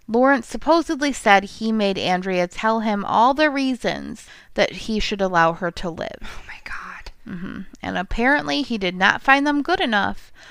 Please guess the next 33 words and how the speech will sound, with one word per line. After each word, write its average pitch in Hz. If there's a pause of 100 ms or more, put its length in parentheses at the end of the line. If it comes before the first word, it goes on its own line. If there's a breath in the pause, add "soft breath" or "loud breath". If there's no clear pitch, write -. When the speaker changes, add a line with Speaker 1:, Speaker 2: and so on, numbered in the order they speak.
(200 loud breath)
Speaker 1:
because 226
he 240
ended 226
up 190
stabbing 240
her 247
in 202
both 196
of 277
her 320
ears 226
with 208
ice 226
picks. -
Speaker 2:
Oh, 277
my 269
God. 208
Speaker 1:
He 220
strangled 220
her, 269
and 208
he 208
threw 220
her 247
over 196
the 214
canyon. -
Speaker 2:
No. 214 (440 soft breath)
That's 269
fucking 208
terrible. 180
Speaker 1:
Yep. 190 (540 soft breath)
Yep. 196